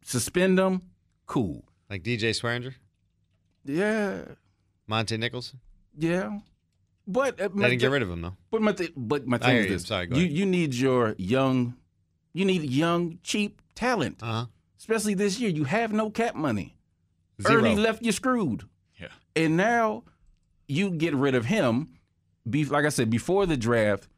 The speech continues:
Speaker 1: you're looking at five players. I counted as four 'cause John Wall is not playing.
Speaker 2: Nope.
Speaker 3: No.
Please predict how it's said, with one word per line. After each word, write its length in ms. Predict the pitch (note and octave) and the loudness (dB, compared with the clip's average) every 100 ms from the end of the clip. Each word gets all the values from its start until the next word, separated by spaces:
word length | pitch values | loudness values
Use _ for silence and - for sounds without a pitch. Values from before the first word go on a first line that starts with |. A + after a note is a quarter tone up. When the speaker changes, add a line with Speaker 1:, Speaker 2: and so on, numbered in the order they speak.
| _ _ | _ _
Speaker 1:
you're 120 | C3 | -2
looking 180 | C3+ B2 | 2 2
at 80 | A2+ | 2
five 320 | C3 B2+ A#2+ | 2 2 2
players. 280 | A#2+ A2 G#2+ | 0 0 0
I 180 | D#3+ G#3 | 0 0
counted 300 | F#3+ D3+ A#2+ | 2 2 2
as 100 | A2+ | 0
four 180 | - D3 | 0 0
'cause 140 | D#3 | 0
John 260 | C#3 F#3 G3 | 2 2 4
Wall 180 | F3 E3 | 4 2
is 80 | C3+ | 2
not 260 | D#3 E3+ | 0 -2
playing. 380 | - D3+ C2+ - _ | -2 -2 -2 -8 _
Speaker 2:
Nope. 160 | A#2 | -8
Speaker 3:
No. 100 | G3 | -6